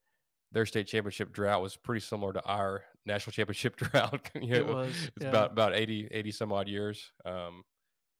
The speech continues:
Speaker 2: It was
Speaker 1: but, like,
Speaker 2: nineteen thirty-eight, I believe.
Speaker 1: Yeah. So, um, he ended that streak, um,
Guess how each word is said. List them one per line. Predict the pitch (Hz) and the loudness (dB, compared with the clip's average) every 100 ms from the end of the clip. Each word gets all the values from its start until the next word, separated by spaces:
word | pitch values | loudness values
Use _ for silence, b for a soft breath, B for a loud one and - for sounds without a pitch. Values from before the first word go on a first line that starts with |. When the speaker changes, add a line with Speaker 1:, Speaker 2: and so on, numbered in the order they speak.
| _ _ _ - | _ _ _ -8
Speaker 2:
It | |
was | 101 92 | -4 -2
Speaker 1:
but, | 143 | -2
like, | |
Speaker 2:
nineteen | 160 - 160 143 | -4 -2 -2 -2
thirty-eight, | 139 135 131 135 139 | -2 -4 -4 -2 -2
I | 127 | -4
believe. | 123 131 135 131 127 - _ _ _ - | -8 -8 -6 -8 -10 -16 _ _ _ -10
Speaker 1:
Yeah. | 98 92 95 - _ _ b b b b b _ _ _ _ _ - | -6 -6 -8 -20 _ _ b b b b b _ _ _ _ _ -8
So, | 104 98 | -2 -2
um, | 95 95 | -2 -6
he | - 147 | 0 2
ended | 139 123 | 4 2
that | 117 | 2
streak, | - 120 117 - | 0 -4 -4 -8
um, | 98 98 | -6 -6